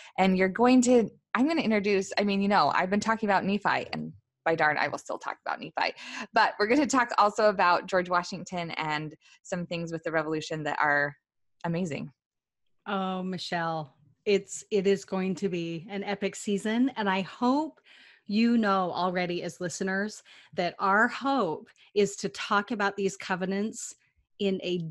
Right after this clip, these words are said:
Speaker 2: day-to-day terminology. If you are someone who has felt like your covenants are something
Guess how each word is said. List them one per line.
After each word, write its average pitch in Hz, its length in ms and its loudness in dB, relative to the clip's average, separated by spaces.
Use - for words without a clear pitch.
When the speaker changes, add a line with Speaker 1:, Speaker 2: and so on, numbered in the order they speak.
Speaker 2:
day-to-day 185 1000 2
terminology. 147 880 -6
If 190 200 -2
you 214 140 2
are 247 120 2
someone 220 680 2
who 214 280 4
has 202 320 0
felt 196 240 0
like 185 240 -2
your 190 80 -2
covenants 202 580 -2
are 185 160 -4
something 190 720 -4